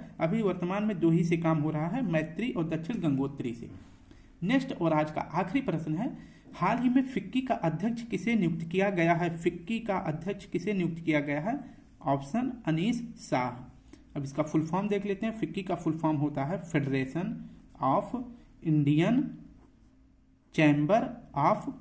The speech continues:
Commerce and Industry, यह इसका फुल फॉर्म होता है फिक्की का। और फिक्की की स्थापना कब की गई थी? तो उन्नीस सौ सत्ताईस में फिक्की की स्थापना की गई थी। और किसके द्वारा किया गया था? तो दो महान व्यक्ति हैं, पहले का नाम है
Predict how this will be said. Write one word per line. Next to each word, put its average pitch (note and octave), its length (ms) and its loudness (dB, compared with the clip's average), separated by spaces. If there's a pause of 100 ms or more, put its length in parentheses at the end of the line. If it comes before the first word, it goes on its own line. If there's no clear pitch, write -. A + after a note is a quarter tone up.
Commerce D#3 520 2 (260)
and D#3+ 280 2 (140)
Industry, D#3+ 640 2 (580)
यह A3 180 0
इसका C#4+ 340 0
फुल E3+ 220 0
फॉर्म D3+ 320 4
होता A#2+ 260 -4
है A#2 100 -6
फिक्की C#3 360 -2
का। A#2+ 220 -8 (520)
और F#3 180 0
फिक्की A#3 300 -4
की G#3+ 160 -2
स्थापना E3+ 420 -2
कब - 200 -2
की D#3 160 2
गई C#3+ 180 2
थी? A#3+ 140 -4
तो - 220 -8
उन्नीस E3 400 4
सौ F#3 100 0
सत्ताईस F#3 540 -2
में G3 80 -4
फिक्की E3+ 340 0
की F3 200 2
स्थापना - 400 -2
की G3 200 -4
गई G3 160 2
थी। B3 140 -6
और E3+ 200 -2
किसके - 300 -4
द्वारा F3 240 2
किया D#3+ 240 0
गया C#3+ 180 -2
था? B3+ 240 -2 (400)
तो F3+ 140 2
दो F3+ 240 2
महान E3+ 320 0
व्यक्ति E3 280 -2
हैं, G#3 180 0 (420)
पहले F#3+ 240 2
का G3+ 120 -4
नाम G3+ 200 -2
है C#4 200 0